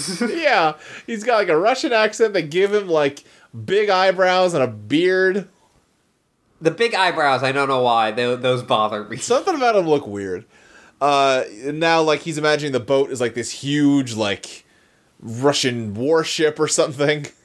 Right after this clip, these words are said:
Speaker 1: It's a, it's an icebreaker.
Speaker 2: Yeah. Uh, and he sees that there are two whales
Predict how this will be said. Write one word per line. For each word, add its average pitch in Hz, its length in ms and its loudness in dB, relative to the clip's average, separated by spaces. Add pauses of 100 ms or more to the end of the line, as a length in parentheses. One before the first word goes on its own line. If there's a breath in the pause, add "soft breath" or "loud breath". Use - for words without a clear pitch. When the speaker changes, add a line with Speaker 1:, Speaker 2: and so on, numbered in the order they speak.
(140)
Speaker 1:
It's 180 160 0
a, 185 240 2
it's 180 120 -2
an 165 140 -12
icebreaker. 107 800 -4 (380 soft breath)
Speaker 2:
Yeah. 113 420 0 (500 soft breath)
Uh, 127 560 4
and 143 100 0
he 147 80 -2
sees 175 340 -4
that 151 100 -8
there 143 180 2
are 127 60 0
two 240 680 -4 (400)
whales 139 1120 -2